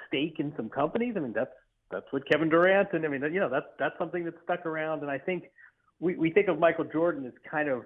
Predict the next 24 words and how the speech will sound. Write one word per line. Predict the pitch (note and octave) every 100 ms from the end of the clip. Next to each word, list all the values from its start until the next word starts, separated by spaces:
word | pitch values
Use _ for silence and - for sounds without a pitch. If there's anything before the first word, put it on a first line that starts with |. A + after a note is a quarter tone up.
| - _ _ _ _ _ _ -
a, | C3+ C3
a | C#3
great | D#3+ F3
athlete, | D#3+ E3+ E3 D3+
but | C#3 -
sort | C#3
of |
a | B2+
bland | B2+ A#2 C3+ C#3+ C#3 B2+ - _ _ _ _ _
figure | D#3 D3+ G3 G3
that | C#3+
we | C3
never | C#3 D3 D3
really | C#3+ C#3
knew | B2+ C3+ C#3+ C#3+ C#3 - - _ _ _
what | A#2+ D3+
he | C3+ -
stood | F#3+ F#3+ F#3
for. | F3+ E3+
He | B2+
wasn't | A#2+ - -
political, | F3 A3 G3+ F#3 E3
he | C3+
wasn't | A2+ A#2+